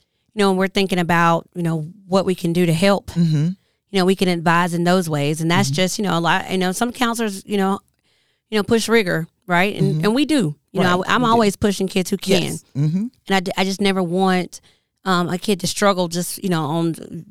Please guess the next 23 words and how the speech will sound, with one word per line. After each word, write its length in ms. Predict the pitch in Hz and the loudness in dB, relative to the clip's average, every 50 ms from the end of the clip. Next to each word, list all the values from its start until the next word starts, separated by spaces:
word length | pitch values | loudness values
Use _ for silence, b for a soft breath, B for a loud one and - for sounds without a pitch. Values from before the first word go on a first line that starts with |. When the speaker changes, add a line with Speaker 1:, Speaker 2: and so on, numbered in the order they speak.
| - _ | -18 _
Speaker 1:
the 80 | - 170 | -6 -2
ground 360 | 151 180 180 180 175 175 170 | 0 0 2 2 2 0 0
of, 140 | 160 151 - | -2 -4 -6
I, 180 | - - 170 - | -4 -4 -2 0
I, 160 | - 180 190 190 - - | 0 0 0 0 -2 -4
I 60 | 180 185 | -2 -2
just 160 | 185 175 - | -2 -2 -2
need 120 | 196 190 | -2 0
to 80 | 180 175 | 0 0
be, 380 | 160 185 185 185 180 180 175 170 b b b b b b | -2 -2 -2 0 -2 -2 -4 -6 b b b b b b
I 60 | - 202 | -4 -2
need 100 | 190 175 | 0 0
to 40 | 202 | 0
take 100 | 196 - | -2 0
this 200 | 175 180 175 - - | -2 -4 -4 -2 -2
A 120 | - 180 170 | -2 -2 -2
P 160 | - 214 196 | 0 -2 -2
class. 420 | - - 175 151 151 151 165 - - | 0 0 -2 -2 -2 -4 -8 -8 -4
I 60 | - | 0
need 140 | 190 196 185 | 0 2 0
to 80 | 170 | 0
take 320 | 160 - - 185 175 - - | -2 -2 -2 -2 -2 -2 -4
this 380 | - 165 165 165 165 - - | -2 -2 0 0 -2 -6 -12